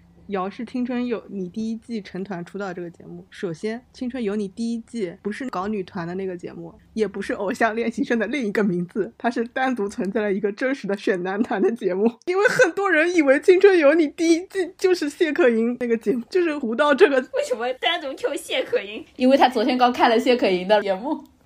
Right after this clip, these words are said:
Speaker 1: 然后他们这个团为什么叫瑶呢？是因为出道夜发生非常抓马一幕，出来的选手名次大大破坏了所有的预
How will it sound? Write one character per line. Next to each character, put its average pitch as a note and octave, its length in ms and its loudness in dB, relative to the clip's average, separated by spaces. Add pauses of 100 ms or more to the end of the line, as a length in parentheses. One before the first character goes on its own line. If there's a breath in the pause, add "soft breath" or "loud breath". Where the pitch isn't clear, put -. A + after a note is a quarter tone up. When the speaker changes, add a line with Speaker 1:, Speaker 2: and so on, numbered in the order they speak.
Speaker 1:
然 A3 140 -2
后 B3+ 80 0
他 D#4+ 160 -6
们 D#4+ 160 0
这 E4+ 80 -4
个 D4+ 100 -4
团 F#3+ 240 -6
为 B3+ 120 -8
什 B3+ 80 -8
么 G3 80 -6
叫 G#3+ 160 -6
瑶 E3+ 300 -8
呢？ F#3+ 200 -8
是 - 180 -12
因 A3 200 -4
为 F#3+ 420 -6
出 - 160 -12
道 A#3 180 0
夜 G#3 540 0
发 A3 160 -6
生 A3+ 140 -4
非 B3 100 -8
常 A3+ 160 -4
抓 G#3 300 -4
马 G3 180 -4
一 F#3 160 -8
幕， F#3+ 320 -10 (180)
出 - 140 -10
来 A#3 160 0
的 G#3+ 140 0
选 G#3+ 200 -2
手 A3+ 140 -4
名 F3+ 220 -4
次 - 260 -18 (160)
大 D4 200 -4
大 A#3 280 -6
破 A#3 360 -6
坏 A3 200 -6
了 F3+ 400 -10
所 - 240 -2
有 A#3 100 -2
的 F#3 140 -6
预 G#3+ 160 -10